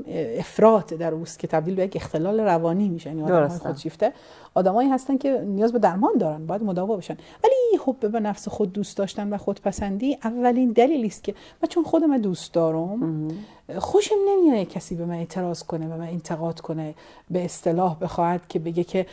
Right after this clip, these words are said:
Speaker 1: و اون احساسی که در مورد خودم دارم که خب من آدم خوب هستم،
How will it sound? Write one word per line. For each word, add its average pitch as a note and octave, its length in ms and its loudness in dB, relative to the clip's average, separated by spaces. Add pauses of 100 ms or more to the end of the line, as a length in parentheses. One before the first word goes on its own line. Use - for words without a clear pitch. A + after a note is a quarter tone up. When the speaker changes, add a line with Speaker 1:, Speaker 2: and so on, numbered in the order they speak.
(160)
Speaker 1:
و G#3+ 60 4
اون B3 180 4
احساسی A3 540 4
که G#3+ 100 -2
در F3+ 120 0
مورد E3+ 340 -4
خودم E3 360 0
دارم D#3+ 340 0
که D#3 120 -10
خب D#3 200 -2
من D#3 160 0
آدم D3+ 280 0
خوب G#3+ 280 0
هستم، D#3 400 -6